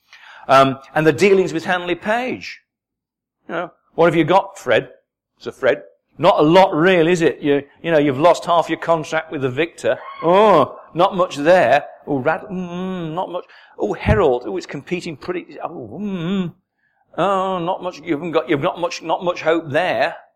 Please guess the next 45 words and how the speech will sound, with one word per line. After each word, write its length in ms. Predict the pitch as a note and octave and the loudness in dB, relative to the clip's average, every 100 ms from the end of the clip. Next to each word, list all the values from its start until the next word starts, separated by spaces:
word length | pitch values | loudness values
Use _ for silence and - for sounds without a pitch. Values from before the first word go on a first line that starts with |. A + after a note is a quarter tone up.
| _ _ _ _ _ | _ _ _ _ _
You 40 | |
know, 80 | C3+ | -4
uh, 200 | C3 D3+ | -4 -4
you, 180 | D#3+ E3 | -4 -4
the, 140 | D3+ - _ | -4 -14 _
the 120 | D3 D3 | 0 2
ruthlessness, 760 | E3 A#3 - F3+ - A#2+ G2+ | 2 0 0 -6 -6 -10 -12
I 100 | A2 | -14
think, 300 | - C3+ A#2+ | -14 -16 -16
i-, 120 | B2+ - | -16 -14
i-, 140 | C3+ - - _ | -14 -14 -20 _
is 120 | D3+ E3 | -6 -6
e-, 120 | F3 | -4
even, 440 | F3 C#3 D3 D#3+ B2+ | -6 -6 -10 -10 -8
even 220 | F3 D#3 | -8 -6
from 80 | D3 | -6
the 60 | C#3 | -6
bits 260 | E3 - | -6 -8
I've 200 | D3 C3+ | -8 -8
seen, 300 | - - D3 A2+ | -6 -6 -6 -10
are 180 | C#3 | -10
quite 280 | - C3+ C3+ | -8 -6 -4
evident. 320 | C3+ A#2+ - | -4 -6 -8
But 60 | A#2+ | -4
I 40 | |
would 140 | B2+ C#3 | -2 -2
love 220 | E3 - | -2 -2
to 80 | D3 | -4
see 180 | - C#3+ | -10 -10
more 520 | C#3+ D3 C#3+ A2+ - - - | -4 0 4 2 0 -12 -18
about 320 | - B2+ B2+ - | -4 0 0 -2
how, 500 | - D3 C3+ C3 - - _ - | -4 0 2 0 -2 -18 _ -6
you 120 | C3 | -4
know, 40 | |
ho-, 180 | - - | -4 -6
how, 160 | - C#3+ | -4 -4
what 340 | D3+ C#3+ E3 - | -4 2 2 4
was 220 | D#3 E3 | 4 4
the 100 | C#3 | 2
Hawker 380 | C3+ C#3 - B2+ | 6 4 4 -4
view 280 | A#2+ C3+ B2 | -2 0 0
of 100 | A2+ | -2
the 120 | A#2 | -2
world. 460 | C#3 C#3 F#2+ D#2+ - _ _ _ _ _ _ _ - | 2 2 2 -2 -14 _ _ _ _ _ _ _ -8
Uh, 300 | B2 B2+ | -6 -6